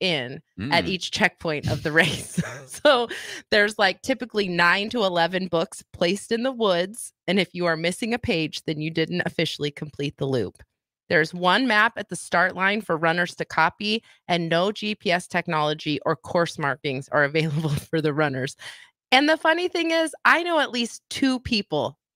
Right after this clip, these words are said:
Speaker 1: that I think would think that this is, uh, something that would be fun to do. <laughs> Right? We talked about this. Um, Jeff Becaris from Altoona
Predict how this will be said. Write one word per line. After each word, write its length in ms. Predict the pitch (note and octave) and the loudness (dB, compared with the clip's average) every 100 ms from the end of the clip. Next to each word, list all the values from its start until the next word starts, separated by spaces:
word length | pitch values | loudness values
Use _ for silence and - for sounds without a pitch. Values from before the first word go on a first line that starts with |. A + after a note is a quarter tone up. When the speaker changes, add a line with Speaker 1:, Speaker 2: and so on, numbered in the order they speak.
| - | 0
Speaker 1:
that 140 | F3+ | 2
I 100 | F3 | 2
think 300 | E3+ E3+ D#3 | 2 -4 -2
would 160 | D#3+ D3 | -4 -2
think 220 | D#3+ C3+ | -2 -2
that 140 | C#3 - | -4 -2
this 180 | C3+ C#3+ | -4 -4
is, 260 | B2 - _ _ _ _ - | -8 -12 _ _ _ _ 0
uh, 340 | D#3 D3+ A2+ - - | 2 2 0 -2 -4
something 400 | - D#3+ E3 D3+ | -2 0 0 0
that 160 | G2+ | 0
would 120 | D3+ | -2
be 120 | D3 D3 | -2 -4
fun 280 | - C3 C3 | -2 -4 -4
to 120 | C3 | -4
do. 300 | A#2 B1+ - _ _ _ _ _ _ | -2 -2 -4 _ _ _ _ _ _
<laughs> 60 | - - C5 B4 - _ _ _ _ _ | -8 -8 -16 -20 -20 _ _ _ _ _
Right? 300 | G3 F3 F#3+ - _ _ - - - _ - | 0 0 0 -6 _ _ -12 -12 -14 _ -6
We 140 | F#3 | -4
talked 280 | F3+ E3+ - | 0 0 0
about 280 | E3 D3+ - | 0 -2 0
this. 360 | D3+ D#3 - - | -2 -2 -6 -6
Um, 520 | E3 D3+ C#3 B2+ D#3 - _ _ _ _ _ _ _ _ _ _ - _ _ _ - | 2 2 2 -2 -10 -14 _ _ _ _ _ _ _ _ _ _ -20 _ _ _ -2
Jeff 240 | G3 F3+ | 0 0
Becaris 600 | - - F#3+ F3+ G#3+ - | -2 2 2 4 0 -4
from 180 | - F#3 | -4 -2
Altoona 580 | F3 E3+ F3+ E3 F3 | -2 -2 -4 -2 -4